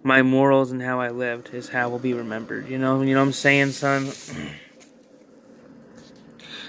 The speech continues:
I'm a great YouTuber and a person, but my, my legacy will live on forever. And I love you YouTubers, and I thank you for helping me with that. <clears throat> I love you very much, and I appreciate the support and help.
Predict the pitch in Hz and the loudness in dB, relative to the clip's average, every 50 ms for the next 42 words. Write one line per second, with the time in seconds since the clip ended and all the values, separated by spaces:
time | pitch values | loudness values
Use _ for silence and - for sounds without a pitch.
0 | - - - 139 139 139 131 127 135 139 139 131 131 135 127 - 147 139 131 127 | -18 -6 -4 -2 0 0 0 4 4 4 4 4 0 -4 -4 -4 -6 -6 -4 -4
1 | 131 131 127 123 120 - - 131 131 131 123 - - 123 120 120 117 123 120 117 | -4 -4 -4 -4 -6 -6 -6 -4 -4 -4 -4 -6 -6 -8 -8 -6 -4 -4 -4 -2
2 | 120 120 120 123 123 127 104 123 127 123 123 127 131 135 127 131 123 - - 127 | -4 -4 -4 -4 -4 -4 -4 -2 -2 -2 0 2 2 2 2 0 -4 -4 -6 -6
3 | 120 120 120 120 123 120 123 120 120 117 117 - 123 123 120 120 123 120 117 120 | -6 -6 -4 -4 -4 -4 -2 -4 -6 -8 -10 -10 -8 -6 -6 -6 -8 -10 -12 -14
4 | - - - - - - - - - - - 120 123 123 127 123 131 135 135 131 | -16 -20 -20 -20 -20 -20 -20 -20 -12 -2 2 4 6 6 6 6 4 4 4 2
5 | 139 135 127 131 135 127 - - 135 131 127 131 131 127 120 120 120 120 120 - | 0 -2 0 -2 -4 -4 -4 -6 -6 -4 -4 -4 -6 -6 -8 -8 -10 -10 -12 -8
6 | - 139 139 139 135 131 - 131 123 117 - - 127 123 117 123 127 123 - 127 | -2 0 0 0 0 -2 -6 -8 -8 -8 -6 -2 -2 -2 0 0 -2 -2 -2 -6
7 | 123 120 110 - - 107 107 98 90 90 123 - - - - - - - - - | -8 -8 -10 -12 -12 -12 -12 -10 -10 -10 -10 -8 -6 -4 -4 -4 -6 -8 -14 -20
8 | - - - - - - - - - - - - - - - - - 95 - - | -20 -20 -20 -20 -20 -20 -20 -20 -20 -20 -6 2 4 6 6 8 6 6 4 0
9 | - _ _ _ _ _ _ _ _ - 123 135 135 139 135 127 127 127 131 120 | -8 _ _ _ _ _ _ _ _ -12 -12 -6 -4 -4 -4 -4 -6 -10 -12 -4
10 | 123 127 127 131 131 131 127 123 120 - - 123 120 117 120 - 135 127 123 - | -2 -2 0 0 -2 -4 -4 -6 -6 -6 -8 -8 -10 -10 -10 -10 -10 -10 -8 -6
11 | 131 127 123 123 127 123 120 127 113 - - 131 127 127 98 113 120 117 117 117 | -6 -6 -6 -6 -8 -10 -10 -12 -12 -6 2 4 4 4 4 2 -2 -6 -6 -6
12 | 113 113 117 - | -6 -6 -8 -12